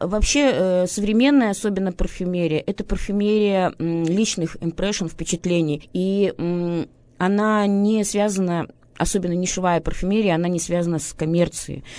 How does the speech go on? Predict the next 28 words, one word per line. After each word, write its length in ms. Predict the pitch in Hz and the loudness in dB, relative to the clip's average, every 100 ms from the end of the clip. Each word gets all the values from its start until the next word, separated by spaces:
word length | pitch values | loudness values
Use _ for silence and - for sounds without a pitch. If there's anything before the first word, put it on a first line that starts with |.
| - - | -12 -2
То 80 | |
есть 140 | 165 - | -2 0
нет 240 | 208 220 | 0 2
задачи 420 | 190 170 180 - - | 2 2 0 0 -4
понравиться 540 | 165 165 175 170 170 | -2 0 -2 -2 -6
всем, 340 | - - 165 | -6 -2 -2
не 80 | 160 | -2
бывает 380 | 160 160 160 151 - | -2 0 0 -2 -6
так. 240 | 117 - - - | -8 -8 -14 0
Даже, 320 | 175 190 190 | 2 2 2
э, 200 | - 160 | 0 -4
те 240 | 156 202 202 | -2 2 2
ароматы, 460 | 180 180 190 170 | 2 0 -2 -4
которые, 640 | - - 170 165 156 151 - - | -8 -6 -4 -2 -2 -2 -4 -6
м, 200 | 117 - | -6 -2
ну, 160 | 165 147 | -2 0
некие 380 | 151 151 135 | -2 -4 -2
ароматы 420 | 147 165 175 170 160 | 0 2 0 0 -4
любви, 440 | 160 165 214 220 | -4 -2 -2 0
это 280 | - 156 165 | -2 0 0
ароматы, 400 | 160 165 175 170 | 0 2 0 -2
которые 360 | 151 151 156 - | -6 -4 -4 -2
одним 340 | 151 156 156 | -2 0 0
нравятся, 460 | 147 170 180 175 151 | 0 0 0 -4 -6
другим 440 | 143 143 147 156 156 | -4 -4 -2 0 2
нет, 180 | 156 | 0
других 380 | 147 143 147 160 | -2 -4 -4 -2
она, 180 | 165 | -2